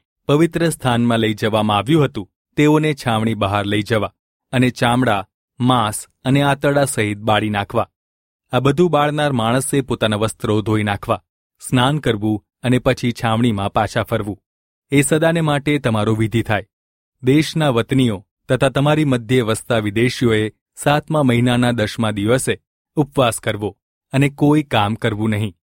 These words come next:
કેમ કે તે દિવસે તમને શુદ્ધ કરવા માટે તમારા માટે પ્રાયશ્ચિત કરવામાં આવશે. તમે તમારા પાપોથી યહોવાની આગળ શુદ્ધ થશો.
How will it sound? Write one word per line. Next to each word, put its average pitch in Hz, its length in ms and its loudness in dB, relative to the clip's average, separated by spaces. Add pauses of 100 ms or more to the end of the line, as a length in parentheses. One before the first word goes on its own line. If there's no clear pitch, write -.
(480)
કેમ 135 180 2
કે 143 140 2
તે 147 220 2
દિવસે 160 460 2
તમને 110 340 0
શુદ્ધ 110 340 -2
કરવા 101 340 -2
માટે 104 460 0 (340)
તમારા 151 280 2
માટે 151 280 0
પ્રાયશ્ચિત 110 560 -2
કરવામાં 104 440 -2
આવશે. 104 280 -2 (540)
તમે 143 220 2
તમારા 135 320 0
પાપોથી 123 600 0
યહોવાની 107 400 -2
આગળ 104 320 -2
શુદ્ધ 113 380 -2
થશો. 110 400 -6